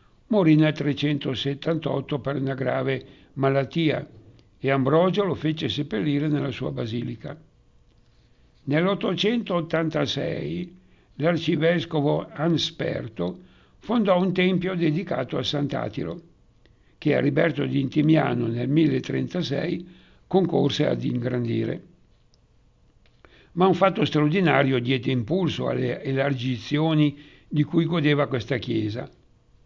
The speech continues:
fatto che avvenne, secondo la tradizione,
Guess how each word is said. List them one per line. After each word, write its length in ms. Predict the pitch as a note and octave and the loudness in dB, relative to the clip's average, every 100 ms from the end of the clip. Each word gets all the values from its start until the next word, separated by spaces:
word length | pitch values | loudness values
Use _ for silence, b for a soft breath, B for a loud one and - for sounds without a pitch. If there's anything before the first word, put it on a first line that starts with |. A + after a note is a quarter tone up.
| _ | _
fatto 520 | _ D3+ F#3+ D#3 E3 B2+ | _ -2 0 0 -2 0
che 440 | C#3+ B2+ - - - _ | 0 0 0 -6 -20 _
avvenne, 680 | C3 B2 C3 G#2+ A2+ D3+ F3+ b b b b | -6 0 0 0 -2 -4 -6 b b b b
secondo 580 | - B2 D3 E3 C#3+ C3 | -12 -2 2 4 4 0
la 100 | B2+ | -2
tradizione, 880 | B2 B2+ C#3+ C3 B2+ A2 G#2 D3 | -2 -2 -2 -2 -4 -4 -4 -4